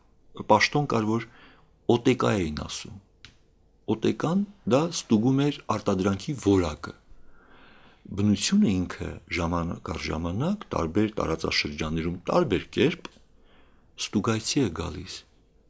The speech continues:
Եթե ճիշտ ես ապրել, շարունակում ես ապրել։ Սխալ ես ապրել, չես հարգել, ա,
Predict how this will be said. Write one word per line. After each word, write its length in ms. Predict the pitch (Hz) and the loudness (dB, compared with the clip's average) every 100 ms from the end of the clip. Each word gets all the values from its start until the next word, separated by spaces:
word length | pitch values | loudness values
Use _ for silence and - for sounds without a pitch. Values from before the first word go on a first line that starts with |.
| - | -12
Եթե 200 | - 90 | -8 -6
ճիշտ 340 | - - - | 0 0 0
ես 120 | 82 | -2
ապրել, 460 | - 73 - 104 170 - _ - - - | -2 -4 -4 -4 -4 -10 _ -20 -20 -16
շարունակում 680 | - - 73 76 71 - 117 | -8 -4 -2 -2 -4 -4 -4
ես 100 | 123 | -4
ապրել։ 440 | 117 120 - 80 - - _ _ _ _ _ _ _ - - - - | -6 -6 -8 -10 -12 -20 _ _ _ _ _ _ _ -20 -20 -20 -14
Սխալ 480 | - - - 113 117 | -4 -2 2 2 2
ես 140 | 82 | -2
ապրել, 500 | - 69 - 87 117 - - _ _ _ - _ _ - | -4 -6 -8 -8 -8 -10 -18 _ _ _ -20 _ _ -4
չես 320 | - 175 190 - | 0 2 2 0
հարգել, 640 | - 87 78 76 85 80 78 - _ _ _ _ _ - _ _ _ - - - | 2 2 2 -2 -2 -2 -8 -16 _ _ _ _ _ -20 _ _ _ -12 -12 -14
ա, 160 | - | -6